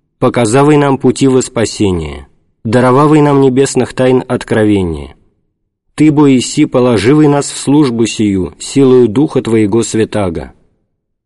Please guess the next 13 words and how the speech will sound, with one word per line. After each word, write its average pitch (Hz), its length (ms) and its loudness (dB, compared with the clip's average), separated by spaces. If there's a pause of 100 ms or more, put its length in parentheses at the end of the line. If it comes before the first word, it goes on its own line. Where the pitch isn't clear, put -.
(140)
Благоволи, 135 720 2
убо 123 280 0
Господи, 87 680 -4 (200)
быть 127 320 0
нам 131 240 2
служителем 131 840 0
нового 131 480 2
Твоего 113 420 0
завета, 101 640 -4 (680)
слугам 139 540 0
святых 120 480 -2
Твоих 123 320 -2
таинств. 90 640 -8